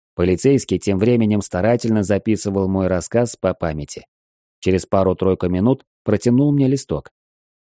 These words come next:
«Прочитай внизу, напиши, с моих слов записано верно, мною прочитано. Подпись и дату». Накорябал всё, что просили.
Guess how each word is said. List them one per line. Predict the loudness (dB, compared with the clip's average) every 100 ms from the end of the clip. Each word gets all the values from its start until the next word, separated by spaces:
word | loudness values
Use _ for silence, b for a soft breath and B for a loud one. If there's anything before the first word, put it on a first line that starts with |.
| _ _
«Прочитай | -2 0 0 2 2 2
внизу, | 0 2 2
напиши, | 2 0 -4 0 0 0 _ -10
с | -2
моих | 0 2 0
слов | 0 0 2
записано | 0 0 -2 -2 0
верно, | 2 2 2
мною | 2 2 0
прочитано. | 0 -4 -4 -8 -8 -12 -14 _
Подпись | 2 2 4 0 0
и |
дату». | -2 -2 -4 -12 _ _ _ _ _ _ _ _ _ _ _ -2
Накорябал | 0 2 2 4 2 0
всё, | 0 -2
что | -2 -4
просили. | -4 -4 -6 -8